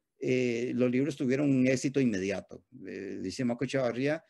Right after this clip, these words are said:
eh, ha sido objeto de un estudio muy interesante del colega Francisco Rodríguez, y es un poeta de primer nivel, de primera línea, que no, no tiene que, que envidiarle nada a los grandes voces hispanoamericanas del modernismo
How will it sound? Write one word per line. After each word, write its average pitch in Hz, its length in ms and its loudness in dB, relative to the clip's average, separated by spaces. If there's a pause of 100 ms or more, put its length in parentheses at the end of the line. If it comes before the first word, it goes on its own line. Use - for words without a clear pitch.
(280)
eh, 104 460 -6
ha 120 60 -8
sido 139 260 0
objeto 131 300 -2
de 139 60 0
un 135 80 -2
estudio 131 340 -2
muy 123 140 0
interesante 131 580 -4
del 113 160 -4
colega 110 380 -6
Francisco 120 420 -8
Rodríguez, 143 600 -4 (360)
y 117 420 -2
es 104 100 -2
un 123 120 4
poeta 127 400 2
de 143 80 -2
primer 110 260 -2
nivel, 107 300 0
de 95 80 -10
primera 117 340 -6
línea, 139 300 -2
que 117 100 -2
no, 117 300 -4
no 135 180 0
tiene 147 480 -4 (380)
que, 123 300 0 (100)
que 123 340 -2
envidiarle 127 520 2
nada 147 260 -2
a - 160 -6
los 117 200 -2
grandes 139 380 -4
voces 135 340 -4
hispanoamericanas 120 1040 -6 (300)
del 110 220 0
modernismo 113 800 0